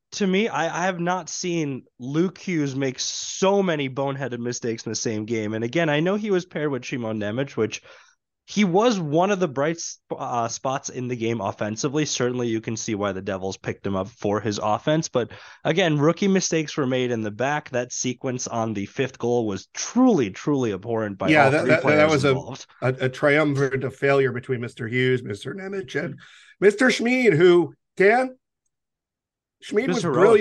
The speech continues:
Speaker 2: brilliant.
Speaker 1: Philly. Yeah.
Speaker 2: He was
Speaker 1: <laughs>
Speaker 2: brilliant. Don't give me that, "Oh, he gave up three goals" nonsense.
Speaker 1: No, no, no, no.
Speaker 2: Forty-four shots.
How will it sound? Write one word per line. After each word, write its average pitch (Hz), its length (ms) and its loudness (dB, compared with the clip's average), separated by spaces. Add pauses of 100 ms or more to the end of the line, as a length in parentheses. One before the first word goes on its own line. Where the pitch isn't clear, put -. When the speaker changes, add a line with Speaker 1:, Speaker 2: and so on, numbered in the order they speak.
(100)
Speaker 2:
brilliant. 196 80 -10
Speaker 1:
Philly. 117 320 -8 (220)
Yeah. 120 240 0 (140)
Speaker 2:
He 226 180 -4
was 170 100 2
Speaker 1:
<laughs> - 0 -
Speaker 2:
brilliant. 190 480 2 (180)
Don't 202 240 -2
give 240 120 -8
me 240 100 -6
that, 208 220 0
"Oh, 202 200 6
he 214 80 4
gave 196 180 2
up 190 140 -2
three 180 180 -2
goals" 170 300 -4
nonsense. 143 380 -4
Speaker 1:
No, 156 60 2
no, 160 120 -2
no, 123 120 -6
no. 95 280 -10
Speaker 2:
Forty-four 220 540 8
shots. 208 460 4